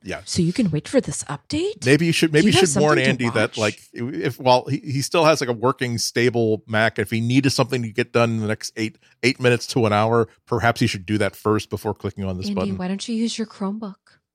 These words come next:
Speaker 1: <sighs> Uh, but it
Speaker 2: Andy, why
Speaker 1: doesn't
Speaker 2: don't you use your iPad?
Speaker 1: But I don't, but, but my Chrome, my Chromebook isn't on this nice, like, dual monitor arm stand that I just
Speaker 2: I know,
Speaker 1: set
Speaker 2: I
Speaker 1: up
Speaker 2: know,
Speaker 1: three
Speaker 2: I
Speaker 1: days
Speaker 2: know.
Speaker 1: ago.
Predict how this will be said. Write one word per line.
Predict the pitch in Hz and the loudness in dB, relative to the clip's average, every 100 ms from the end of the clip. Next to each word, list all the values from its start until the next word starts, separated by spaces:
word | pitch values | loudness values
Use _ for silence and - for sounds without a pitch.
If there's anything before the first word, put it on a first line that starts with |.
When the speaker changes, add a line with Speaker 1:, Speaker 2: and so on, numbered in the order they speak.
| _ _ _ _ _ | _ _ _ _ _
Speaker 1:
<sighs> | - - - - _ _ | -20 -20 -20 -20 _ _
Uh, | - 127 123 117 113 113 110 104 - - _ _ | 0 2 2 0 -2 -6 -8 -10 -14 -20 _ _
but | 240 | 0
it | |
Speaker 2:
Andy, | 240 240 | 2 2
why | |
Speaker 1:
doesn't | 226 | 2
Speaker 2:
don't | 247 226 | 0 -2
you | 269 | -4
use | 254 | 0
your | 240 | 4
iPad? | 202 214 226 202 185 _ _ _ _ _ _ _ _ - | 4 2 -2 -4 -6 _ _ _ _ _ _ _ _ -4
Speaker 1:
But | 160 | -2
I | |
don't, | 160 170 | 0 -2
but, | - 175 - _ | -2 -4 -4 _
but | 151 - | -4 0
my | 151 | -4
Chrome, | - 185 185 - | 2 0 0 -4
my | 151 | -2
Chromebook | - 247 226 190 | 0 2 2 2
isn't | 180 175 | 0 0
on | 165 | 0
this | 147 - | -2 -2
nice, | 151 156 | -2 0
like, | 143 - | -4 -2
dual | 135 156 147 | 0 0 0
monitor | 131 160 143 110 113 | 0 -2 -2 -2 0
arm | 110 107 | -2 -2
stand | - 113 110 | -2 0 0
that | 107 | -2
I | 95 | -2
just | - | -2
Speaker 2:
I | 190 | 0
know, | 160 | 2
Speaker 1:
set | 107 | 2
Speaker 2:
I | 139 | 0
Speaker 1:
up | |
Speaker 2:
know, | 135 | -4
Speaker 1:
three | 110 | -6
Speaker 2:
I | 107 | -2
Speaker 1:
days | 104 - | -4 -4
Speaker 2:
know. | |
Speaker 1:
ago. | - 57 | -8 -10